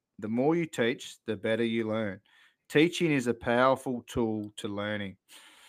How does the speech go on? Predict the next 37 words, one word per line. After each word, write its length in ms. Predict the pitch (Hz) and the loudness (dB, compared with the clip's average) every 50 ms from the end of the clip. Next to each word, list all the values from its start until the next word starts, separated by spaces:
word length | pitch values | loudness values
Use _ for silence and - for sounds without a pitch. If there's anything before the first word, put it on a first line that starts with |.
| - - - - _ _ _ _ _ - | -20 -20 -20 -20 _ _ _ _ _ 0
Um, 480 | 123 123 123 123 117 113 113 110 - _ _ _ - 101 - - _ - | 2 4 4 4 4 2 -2 -6 -8 _ _ _ -20 -20 -20 -20 _ -6
yeah, 300 | 131 127 135 143 131 - - | -2 0 2 2 2 0 -2
so 320 | - - 120 117 117 131 143 | -4 -4 -2 0 2 2 2
I 40 | |
took 220 | 143 - 131 120 - | 0 -2 -4 -4 -4
a 60 | 113 | -2
lot 200 | 110 113 113 113 | -2 -2 0 0
out 160 | 117 117 113 | 0 -2 -2
of 60 | 113 | -4
that 180 | 110 110 - - | -6 -8 -10 -8
quote 300 | - 123 123 120 120 - | -4 0 0 0 -2 -4
for 80 | - 117 | -10 -12
the 80 | 110 107 | -12 -10
fact 360 | - - 123 120 110 - - | -8 -6 -4 -4 -4 -6 -8
that 160 | - 110 110 - _ _ _ _ - | -10 -10 -10 -12 _ _ _ _ -8
I, 60 | 127 127 127 - 135 | -8 -8 -8 -8 -10
I 40 | 143 | -10
still 340 | - - - 151 165 170 | -8 -2 0 0 0 0
find 360 | 160 - 147 139 139 147 147 147 | 0 -2 -2 0 0 0 -2 0
myself 520 | 135 127 117 - - 135 123 120 117 - | 0 -2 -2 0 0 2 2 2 2 0
now 580 | 123 120 123 127 123 120 113 107 107 113 113 - _ _ _ _ _ - | -4 -2 0 0 2 0 0 -2 -4 -8 -10 -14 _ _ _ _ _ -6
every 300 | 123 131 135 135 139 131 | -4 -4 -4 -2 -2 -2
week 420 | 120 117 123 120 120 123 - - - - _ _ _ | 0 0 0 0 0 -2 -6 -16 -20 -20 _ _ _
coaching 520 | - 127 120 123 120 - - 123 113 113 107 | -4 -2 -2 -2 -2 -4 -8 -8 -8 -8 -6
juniors, 480 | 101 113 120 117 113 113 110 104 101 | -4 -2 -2 -2 -2 -2 -4 -6 -8
juniors, 920 | 98 - 120 120 127 131 127 120 104 98 107 123 135 - - - - - _ _ - | -6 -2 0 0 0 0 0 -2 -4 -4 -6 -8 -8 -10 -14 -14 -16 -18 _ _ -4
um, 380 | 123 120 120 117 113 113 117 | 0 2 2 2 0 0 -2
I'm 180 | - 135 123 113 | -2 -2 0 2
learning, 680 | 117 120 123 131 139 143 131 120 113 107 113 123 123 _ _ _ | 4 4 6 6 6 4 2 2 0 -2 -4 -8 -10 _ _ _
learning, 520 | - 127 143 156 190 208 165 123 92 82 87 | -4 0 2 4 4 2 2 -2 -4 -6 -10
learning 420 | - 110 123 135 151 151 143 131 120 | -6 -2 0 2 2 2 0 -2 0
more 320 | 117 120 123 131 131 123 | 0 2 2 2 2 2
and 100 | 117 110 | 0 0
more 260 | 110 117 117 113 107 | 0 0 2 2 2
about 320 | 101 95 104 107 110 - - | 2 2 2 0 0 0 -2
the 140 | 110 107 104 | -2 0 2
art 480 | 104 107 107 104 101 104 101 - - | 2 2 2 2 0 -2 -4 -8 -14